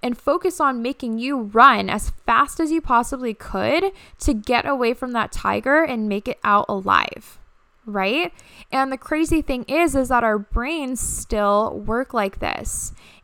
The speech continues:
And if we feel threatened, if we feel like there's something that we need that we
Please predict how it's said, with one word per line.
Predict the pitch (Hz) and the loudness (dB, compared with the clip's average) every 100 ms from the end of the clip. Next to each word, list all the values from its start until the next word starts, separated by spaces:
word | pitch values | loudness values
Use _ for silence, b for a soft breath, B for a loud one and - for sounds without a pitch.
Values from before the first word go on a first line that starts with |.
| - | -2
And | 247 247 | 0 0
if | 226 | -4
we | 240 262 | -8 -6
feel | 311 - 269 277 | -6 -4 0 0
threatened, | - - 220 262 254 | -2 -2 -4 -2 -6
if | 247 226 | -6 -4
we | 220 | -6
feel | - - 247 269 | -6 -4 0 2
like | 294 269 - | 2 0 -2
there's | 226 - | -6 -2
something | 233 226 - 247 | -4 -4 -6 -4
that | 226 - 214 | -4 -4 -6
we | 240 269 | -4 -4
need | 247 226 226 247 | -2 -2 -2 -2
that | 240 220 | -2 -2
we | 220 | -4